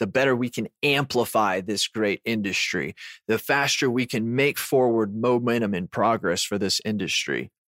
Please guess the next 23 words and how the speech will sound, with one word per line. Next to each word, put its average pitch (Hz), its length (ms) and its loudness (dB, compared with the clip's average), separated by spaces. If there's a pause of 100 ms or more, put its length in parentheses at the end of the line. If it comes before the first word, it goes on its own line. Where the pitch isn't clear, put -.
I 156 80 2
do 180 180 0
this 202 180 0
for - 140 -2
you 185 260 0
because 151 520 2 (400)
I 139 80 2
truly 180 540 2
love 135 360 4
helping 135 460 -2
people. 90 520 -2 (120)
I 139 100 2
do 190 220 0
this 185 180 2
for - 160 0
you 180 460 2
because, 156 280 2
as 170 140 2
I 165 80 4
said 175 220 2
at 156 80 0
the 151 100 0
beginning, 143 580 0